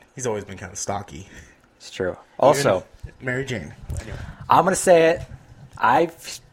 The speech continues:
Speaker 2: haven't heard anywhere else. Mike says he has, but I'm gonna say it first. Luke Skywalker dies in this Star Wars. It's practically predestined. He's going to die.
Speaker 1: Yes,
Speaker 2: And
Speaker 1: the theories are that it's either gonna be Han that dies,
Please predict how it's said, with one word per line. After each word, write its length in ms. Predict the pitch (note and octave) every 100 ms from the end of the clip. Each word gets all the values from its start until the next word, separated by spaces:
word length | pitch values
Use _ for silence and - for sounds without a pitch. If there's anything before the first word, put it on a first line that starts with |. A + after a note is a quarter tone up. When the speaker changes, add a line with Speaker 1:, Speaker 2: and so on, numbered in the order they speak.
| - -
Speaker 2:
haven't 240 | C#3 D3+ D#3+
heard 140 | E3+
anywhere 280 | E3+ E3 D3+
else. 280 | D3 C#3+ C3
Mike 220 | B2 C#3
says 280 | - D3 C#3
he 120 | D3
has, 360 | C3+ A#2+ A2+ G#2
but 80 | G#2
I'm 100 | C3
gonna 100 | D3+
say 220 | - D3+
it 100 | C#3+
first. 540 | - C3+ B2+ C3 - - _ - - -
Luke 240 | C3 F#3+
Skywalker 880 | - - F3 E3 D#3+ D#3 E3 C3+ A#2
dies 640 | C3+ C3 D3 C#3 B2 A#2+ A2+
in 200 | B2+ A#2+
this 140 | B2
Star 360 | - B2 B2 A#2
Wars. 460 | G#2 F2 E2 - -
It's 300 | D3 D3+ - _ _ _ -
practically 640 | G#3 G#3 G3 F#3+ E3 E3+
predestined. 760 | D#3 D3+ C3+ A#2 G2+ - E2+ D#2+ -
He's 260 | C3 C#3+
going 300 | B2+ C3 C3
to 160 | B2 A#2+
die. 720 | G2 G2 G2+ F#2 F2+ D#2 - _ _ -
Speaker 1:
Yes, 260 | F#3 - -
Speaker 2:
And 100 | -
Speaker 1:
the 60 | D3
theories 560 | - F3+ G#3 G#3 F#3+
are 460 | - G3+ A3 D#3+ D3+
that 140 | C#3+
it's 180 | C#3 C#3
either 160 | C#3+ C#3+
gonna 160 | C#3+ C#3
be 140 | B2+
Han 420 | - D3 E3 G#3+
that 160 | G3+ B2+
dies, 520 | B2 A#2 A#2+ C#3+